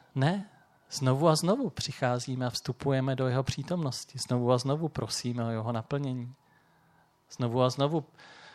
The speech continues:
vidíme, že, že potřebujeme čerpat z jeho, z jeho moci. Oni si připomínají ta kristovská slova, že, že praví modlitebníci se budou modlit v duchu a v pravdě.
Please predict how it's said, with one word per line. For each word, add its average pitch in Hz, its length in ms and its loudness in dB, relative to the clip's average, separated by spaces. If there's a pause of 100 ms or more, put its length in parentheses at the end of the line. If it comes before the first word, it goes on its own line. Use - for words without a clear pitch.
(420)
vidíme, 143 460 0
že, 131 180 -2 (360)
že - 140 -4
potřebujeme 135 640 2
čerpat 147 460 -2
z - 60 -16
jeho, 123 200 -2 (320)
z - 100 -8
jeho 123 180 2
moci. 127 400 0 (2250)
Oni 135 180 2
si 160 140 6
připomínají 165 800 4 (180)
ta 139 120 -2
kristovská 151 680 4
slova, 175 460 6
že, 131 260 0 (420)
že - 160 -2
praví 131 340 6
modlitebníci 135 760 4
se 147 140 0
budou 139 240 2
modlit 139 380 0
v 120 120 -6
duchu 165 320 2
a 165 40 4
v - 80 -4
pravdě. 170 500 0